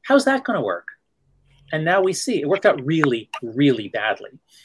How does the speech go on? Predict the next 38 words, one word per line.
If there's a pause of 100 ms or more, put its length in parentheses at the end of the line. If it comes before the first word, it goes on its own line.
(260)
And
so
that
all
happens,
twenty
eleven,
twenty
twelve
is, (280)
is
sort
of
this (280)
period
where
social
media
changes.
It
becomes
much
more
about
virality. (340)
It
becomes
much
more
about (320)
performing
on
a
platform.
It's
not
about
communicating.